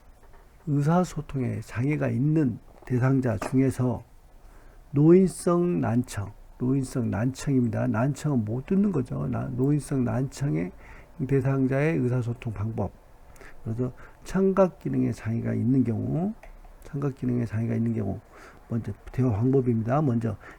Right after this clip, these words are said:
대상자의 눈을 보며 정면에서 이야기한다. 못 듣기 때문에 대상자의 정면에서 이야기를 해야 되고요. 못 듣는 대상자입니다. 청각 기능에 장애가 있는 경우.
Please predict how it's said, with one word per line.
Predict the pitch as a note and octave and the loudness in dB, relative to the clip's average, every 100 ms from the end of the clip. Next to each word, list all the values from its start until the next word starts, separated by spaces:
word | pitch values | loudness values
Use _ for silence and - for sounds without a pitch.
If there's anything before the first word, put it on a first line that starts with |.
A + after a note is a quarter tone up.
| - | 2
대상자의 | C#3+ D3 E3+ F3 E3 C3+ | 4 6 4 6 4 4
눈을 | B2 D3+ F3 C3 | 4 6 6 6
보며 | A#2 A#2+ G#2 - - | 2 2 0 -8 -16
정면에서 | - D3 E3+ F3 E3+ D#3 C3+ | 2 4 6 6 4 2 0
이야기한다. | B2 A#2 A#2 G#2 F#2+ - - - - - - - - - - - - - - - | 0 -2 -4 -6 -8 -12 -20 -20 -20 -20 -20 -20 -20 -20 -20 -20 -20 -20 -20 -4
못 | D3 E3 | 0 0
듣기 | - - | 0 -8
때문에 | D#3 D3 C3 C#3 A#2 - - - - - C3 A2+ | -2 2 4 2 -2 -8 -20 -20 -16 -6 -4 -2
대상자의 | B2+ C#3 C3+ B2+ | 0 2 2 0
정면에서 | - C3 D#3+ E3+ C3 | 0 2 4 4 4
이야기를 | A2+ A#2 A2+ A#2 | 2 2 -2 0
해야 | C#3 | 0
되고요. | C3 A2 A2+ B2+ | 0 -2 -2 0
못 | A#2+ D3+ | 2 2
듣는 | - F3+ E3+ D3 A#2+ - - - | 4 4 4 2 -2 -10 -20 -16
대상자입니다. | - B2+ C3 B2 A2+ G#2+ A#2 | -4 0 2 2 0 -2 -4
청각 | - E3+ E3 D#3 | -2 -2 -2 -4
기능에 | C#3+ B2+ | -2 -2
장애가 | G#2 A2+ A#2 | 0 -2 0
있는 | A2 A2 | -2 -2
경우. | G2 F#2+ A#2 E3+ A#3 | -4 -4 0 2 0